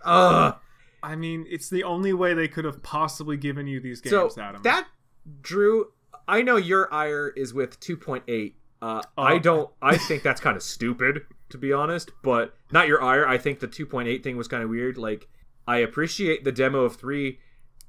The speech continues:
Speaker 1: but, like, you really couldn't have just thrown that in with anything else. Um, to me, it's the collection of one point five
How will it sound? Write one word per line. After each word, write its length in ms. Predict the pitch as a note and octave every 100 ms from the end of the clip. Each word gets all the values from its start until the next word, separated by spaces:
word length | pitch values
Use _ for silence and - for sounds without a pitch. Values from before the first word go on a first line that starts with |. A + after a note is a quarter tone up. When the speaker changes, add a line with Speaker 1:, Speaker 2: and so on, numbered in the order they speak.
| - - - -
Speaker 1:
but, 160 | A#2 G#2+
like, 220 | A2 G#2
you 100 | G#2+
really 240 | B2 C#3
couldn't 240 | C#3 D3 C#3
have 140 | B2+
just 180 | C3 -
thrown 200 | C3 C3
that 140 | B2+
in 160 | B2+ B2+
with 140 | A#2+
anything 380 | A#2 B2 A#2 A#2
else. 360 | A#2+ C3+ - - -
Um, 380 | B2 A#2 A2 G#2 - - - - - - -
to 100 | E3+
me, 240 | F#3 G#3+
it's 280 | G#3 F#3+ -
the 360 | D#3+ E3 C#3+ - -
collection 580 | - E3 F3+ - G3+ F#3
of 240 | - C#3+
one 220 | B2+ D#3 D#3+
point 240 | E3+ D#3
five 420 | D3+ C#3+ C3+ B2+